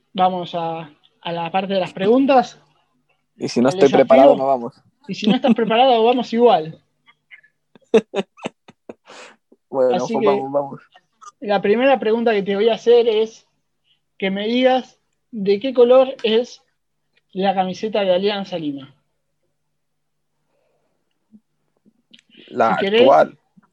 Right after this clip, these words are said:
Speaker 1: Sí, la, la, lo-, los colores, sí. Eh, representativos
Speaker 2: Eh.
Speaker 1: de, del equipo.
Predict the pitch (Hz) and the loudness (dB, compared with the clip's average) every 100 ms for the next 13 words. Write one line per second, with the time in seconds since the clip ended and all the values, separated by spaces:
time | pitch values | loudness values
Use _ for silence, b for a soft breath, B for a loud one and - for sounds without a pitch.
0 | _ _ _ _ _ _ - 214 156 160 | _ _ _ _ _ _ -8 -6 -6 -8
1 | 165 190 208 196 190 185 185 190 196 240 | -10 -10 -2 0 2 0 -4 -4 -4 -4
2 | 196 190 196 214 214 208 196 185 202 156 | -6 -6 -4 0 0 0 -2 -4 -8 -10
3 | _ _ _ _ _ _ _ _ _ _ | _ _ _ _ _ _ _ _ _ _
4 | _ B B B B _ - 185 180 175 | _ B B B B _ -10 -4 -2 2
5 | 175 175 180 175 - - 180 226 233 226 | 0 0 -6 -8 -6 0 0 2 2 2
6 | 190 180 170 165 170 175 170 165 175 151 | 0 -4 -6 -8 -6 -6 -8 -8 -12 -12
7 | 139 | -18